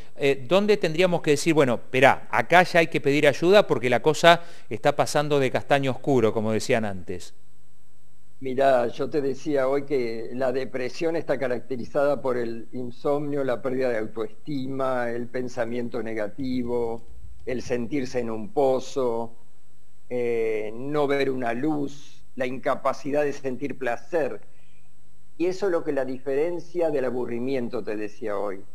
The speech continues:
Speaker 2: En el aburrimiento la capacidad de sentir placer está intacta,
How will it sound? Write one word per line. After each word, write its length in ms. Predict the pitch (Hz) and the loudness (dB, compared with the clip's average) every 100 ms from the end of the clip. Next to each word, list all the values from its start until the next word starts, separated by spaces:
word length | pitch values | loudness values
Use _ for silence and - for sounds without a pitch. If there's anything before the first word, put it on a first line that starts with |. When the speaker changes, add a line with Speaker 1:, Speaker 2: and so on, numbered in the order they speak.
| - | -6
Speaker 2:
En 120 | 127 | -2
el 120 | 131 | 2
aburrimiento 1000 | 131 127 131 127 131 143 156 156 139 170 | 2 2 0 -2 -2 -2 -2 -2 0 2
la 180 | 165 135 | 2 2
capacidad 480 | 147 120 135 143 143 | 0 -2 -2 0 0
de 80 | 147 | 0
sentir 420 | 139 127 139 143 | -2 -4 -4 -4
placer 420 | 143 127 - 151 151 | -2 -2 -2 -2 -2
está 300 | 139 - 135 | -2 -2 -2
intacta, 1000 | 120 120 - 156 - - 110 90 - | -2 -2 2 2 2 -4 -4 -4 -4